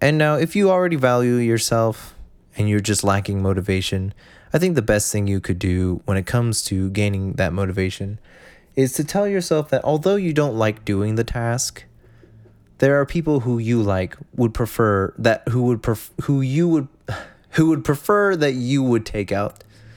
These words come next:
the trash or empty that cover. Maybe that'll be motivation for you.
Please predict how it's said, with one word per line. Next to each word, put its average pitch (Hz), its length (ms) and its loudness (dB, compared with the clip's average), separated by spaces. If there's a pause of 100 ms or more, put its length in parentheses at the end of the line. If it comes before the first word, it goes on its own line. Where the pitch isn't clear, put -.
(300)
the 107 80 0
trash - 540 -2
or 113 280 -2
empty 98 560 -4 (200)
that 98 220 -6
cover. - 380 -6 (1080)
Maybe 143 280 2
that'll 95 200 2
be 87 100 -2
motivation - 560 -6
for - 120 -10
you. - 180 -12